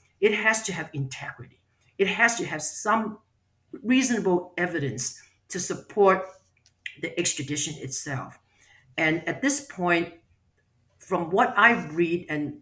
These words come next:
what I determine from the, uh, closing arguments and what the, um, uh, Crown Counsel has been able to prove up, there doesn't appear to be. And in fact, at one point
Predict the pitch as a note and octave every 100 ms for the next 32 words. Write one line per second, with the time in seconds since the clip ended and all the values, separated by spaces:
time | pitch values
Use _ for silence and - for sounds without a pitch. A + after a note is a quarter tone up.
0 | _ D#3 D3 C#3 C#3 - - C3 - F#3+
1 | D#3+ - C3+ C3+ C#3 - - - _ _
2 | _ B2+ A2 B2 - _ - F3 E3 E3
3 | C3 C3+ D3 C#3 D3 C#3 D3 - - -
4 | _ - D3 C#3+ D3 C#3+ - - C#3 B2+
5 | - B2 A#2+ A2 - _ _ _ - -
6 | - - _ - D3 D3+ C#3 - _ -
7 | D3 D#3 C#3 C3 C3+ C3 B2+ A#2+ _ C#3
8 | C#3 C#3 - B2+ - D3+ C#3+ C#3+ - -
9 | - - _ _ - A3 - C4+ C4+ B3+
10 | A#3+ - - C4+ C#4+ C#4+ - A#2+ - _
11 | _ _ _ F#3 F#3 F#3+ A#3+ - F3 F3+
12 | G3+ G3+ - - C4 G3 D3+